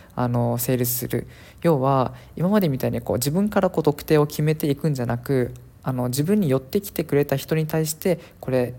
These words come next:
どうですか？」っていうふうに提案する。その方がコンバージョン率が高いっていうふうになってきてるかなっていうふうに思います。なので、最近のこう、なんだろう、インスタとか、あの、ライフ系の発信とか見ていると気づくと思いますが、例えば、なんか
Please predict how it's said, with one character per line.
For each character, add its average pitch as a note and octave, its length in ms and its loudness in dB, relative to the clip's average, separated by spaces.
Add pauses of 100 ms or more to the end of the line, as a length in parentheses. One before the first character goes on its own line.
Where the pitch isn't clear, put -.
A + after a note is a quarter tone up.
ど C#3 140 2
う B2 40 2
で B2 100 -4
す - 120 -4
か？」 F3+ 120 2
っ F3 40 -14
て - 80 -4
い B2 40 -2
う - 20 -14
ふ - 20 -6
う D3+ 40 0
に A#2+ 80 -4
提 B2 160 0
案 B2 100 0
す B2 120 -2
る。 - 140 -4
そ - 140 -2
の F#3+ 100 2
方 F#3+ 220 2
が F#3+ 100 2
コ C#3 140 2
ン C3 100 0
バ C3 140 6
ー - 20 4
ジ C3 60 0
ョ - 20 2
ン B2+ 60 0
率 A#2+ 180 -2
が A#2+ 140 -4
高 B2+ 220 0
い B2 40 4
っ - 20 2
て B2 200 -2
い - 20 -2
う - 20 -12
ふ D3+ 80 0
う C#3+ 100 2
に E3 240 0 (360)
な C3+ 100 0
っ B2+ 40 -4
て B2+ 120 -2
き - 100 -8
て - 100 -2
る C3 80 -2
か B2+ 140 -6
な C3 240 4
っ B2+ 40 -4
て - 240 -8
い D#3 60 4
う - 20 2
ふ D3+ 80 -4
う B2 60 -2
に B2 100 -4
思 B2 220 -2
い B2 40 0
ま A#2+ 140 -2
す。 - 140 -6 (480)
な E3 80 0
の D#3 100 0
で、 - 80 -2
最 E3+ 220 2
近 E3 280 -4
の D#3 160 0
こ C3+ 420 4
う、 - 40 -6
な - 80 2
ん C#3+ 60 -4
だ - 80 -2
ろ - 140 -4
う、 - 40 -6
イ C#3 80 -2
ン C#3 60 -4
ス - 60 -6
タ C#3 140 -2
と - 100 -2
か、 - 200 -6 (880)
あ C3+ 160 0
の、 A#2+ 640 0
ラ C3 100 4
イ C3 60 6
フ C3 100 -6
系 C3 140 0
の C3 80 -2
発 C#3+ 200 -6
信 B2+ 160 -4
と - 80 -4
か - 240 -4 (280)
見 C#3+ 100 0
て C#3 120 0
い C3 60 -2
る B2 100 -4
と B2 200 -2
気 C#3 140 -6
づ D#3 120 2
く D#3 80 -8
と C3 120 -6
思 B2 120 -4
い B2 40 -2
ま B2 120 0
す B2 140 -2
が、 A#2+ 240 0 (140)
例 D3+ 80 4
え C3 60 2
ば、 A#2+ 160 0 (360)
な B2+ 80 -8
ん A#2+ 40 -6
か - 180 -6